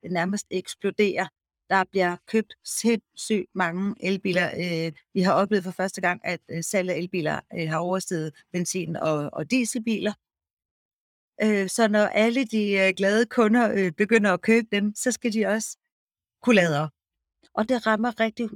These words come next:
meget vores kundeservice, som jo desværre, ligesom alle andre i Danmark, har været ramt af corona. Og det vil sige, der er enormt pres på. Det, vi så oplever, det er kollegaer, der siger, "Det kan jeg faktisk ikke holde ud at se på." Kundeservice sidder der fra morgen til aften med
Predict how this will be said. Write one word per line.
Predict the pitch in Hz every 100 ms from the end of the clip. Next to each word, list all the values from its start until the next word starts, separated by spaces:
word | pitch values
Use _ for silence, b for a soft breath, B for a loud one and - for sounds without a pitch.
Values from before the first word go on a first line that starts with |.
| - -
meget | 196 180 202 208
vores | 196 180 180 180 -
kundeservice, | - 240 254 254 233 220 214 - _ _ _ _ _ _ -
som | - 233 226
jo |
desværre, | 208 214 190 190 202 214 202
ligesom | 185 190
alle | 160 160
andre | - 202 262
i | 240
Danmark, | 214 202 214 -
har | 269
været | 254 226
ramt | 180 -
af |
corona. | 185 196 156 147 151 _ _ _ _ _ _ _ _ -
Og | 202
det | 233 254
vil |
sige, | 240 247 240
der | 247 240
er | 208 202 - _ _ _
enormt | 233 233 214 226 233 170
pres | - 151 156
på. | - 156 147 _ _ _ -
Det, | 247
vi | 240
så | -
oplever, | - 214 214 214 190
det | 220
er | 202
kollegaer, | - 214 202 208 208
der | 180
siger, | 202
"Det | 196
kan | -
jeg | 196
faktisk | 208 208
ikke | 220 -
holde | 196
ud | 202
at | -
se | 208 -
på." | 202
Kundeservice | - 208 220 - 180 185
sidder | 214 196
der | 190 170
fra | 165 190
morgen | 185 185 202 208
til | -
aften | 185 196 -
med | 208